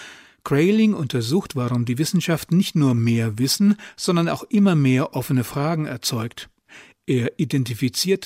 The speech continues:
zwölf Grundprobleme, die er mit einprägsamen Namen versieht, zum Beispiel das Hammerproblem.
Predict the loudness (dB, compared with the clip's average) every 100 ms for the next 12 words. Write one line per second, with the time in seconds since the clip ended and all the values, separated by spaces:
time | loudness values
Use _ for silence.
0 | -8 0 0 -2 -2 0 -2 -4 -6 -2
1 | 0 -2 -4 -2 -2 -2 -4 -2 0 0
2 | -2 -4 -2 0 2 2 2 2 2 0
3 | -2 -2 -4 -8 _ _ -6 -4 -4 -4
4 | -4 -4 -2 -2 -4 -2 0 0 -2 -4
5 | -2 -2 -2